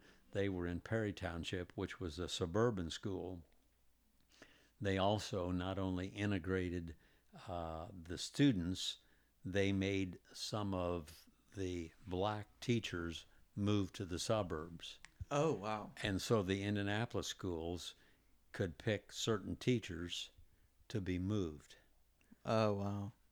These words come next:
Speaker 1: Guess who they picked?
Speaker 2: You.
Speaker 1: The weakest teacher. No. That was
Speaker 2: Oh.
Speaker 1: way, way before.
Speaker 2: Oh. <laughs> Sorry.
Speaker 1: So the Indianapolis schools, you know, would pick out some black teachers who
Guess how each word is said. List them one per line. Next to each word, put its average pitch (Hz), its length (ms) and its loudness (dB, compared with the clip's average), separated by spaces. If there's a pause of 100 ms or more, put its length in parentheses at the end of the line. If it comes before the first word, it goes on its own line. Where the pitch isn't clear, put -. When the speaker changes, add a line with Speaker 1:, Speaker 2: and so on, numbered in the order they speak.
(380)
Speaker 1:
Guess 110 320 0
who 120 140 4
they 98 140 4
picked? 87 400 -2 (380)
Speaker 2:
You. 107 300 2 (200)
Speaker 1:
The 120 100 8
weakest 110 480 4
teacher. 101 420 -2 (140)
No. 107 180 -6 (240)
That 107 120 2
was 160 100 12
Speaker 2:
Oh. 104 80 8
Speaker 1:
way, 104 80 0 (120)
way 117 140 6
before. 139 280 6 (140)
Speaker 2:
Oh. 196 200 10
<laughs> - 20 4
Sorry. 175 600 10 (100)
Speaker 1:
So 147 240 12
the 135 200 2
Indianapolis 135 640 2
schools, 104 640 0
you 117 140 -2
know, 95 260 0 (280)
would 104 380 0
pick 123 240 0
out 107 260 2
some 95 240 -2
black 101 300 2
teachers 104 560 -2
who 104 300 0